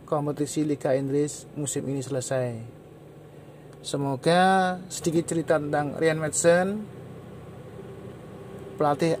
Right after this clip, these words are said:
ad interim, eh, Spurs, menambah wawasan kita tentang sepak bola dunia.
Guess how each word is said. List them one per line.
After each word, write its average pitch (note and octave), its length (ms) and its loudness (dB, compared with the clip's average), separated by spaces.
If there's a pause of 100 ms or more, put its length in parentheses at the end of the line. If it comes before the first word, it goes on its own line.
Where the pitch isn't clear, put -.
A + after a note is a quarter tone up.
ad - 240 2
interim, D#3 480 2 (400)
eh, C#3 560 -2 (560)
Spurs, F3 640 8 (2000)
menambah D3 480 2
wawasan C#3+ 400 2
kita C#3+ 320 0
tentang C#3 400 -2
sepak C3+ 560 -2
bola B2+ 240 2
dunia. B2 480 -2